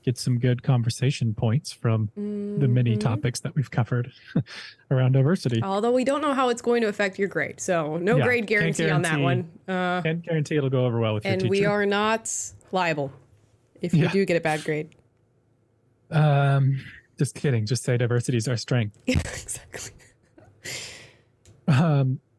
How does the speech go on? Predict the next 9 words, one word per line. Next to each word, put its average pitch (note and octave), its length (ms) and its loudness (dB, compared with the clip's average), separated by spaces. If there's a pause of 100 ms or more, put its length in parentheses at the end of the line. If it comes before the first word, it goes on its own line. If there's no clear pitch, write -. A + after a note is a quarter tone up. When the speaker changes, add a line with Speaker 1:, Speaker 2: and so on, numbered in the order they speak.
(120)
Speaker 1:
Reddit, D#3+ 380 2 (680)
Reddit G#3 320 0
sex - 320 -4
defender C3+ 580 -2 (140)
is C#3+ 200 0
this - 220 -4
person's A#2 440 -4
name. B2 260 2 (120)
Interesting. D#3+ 520 0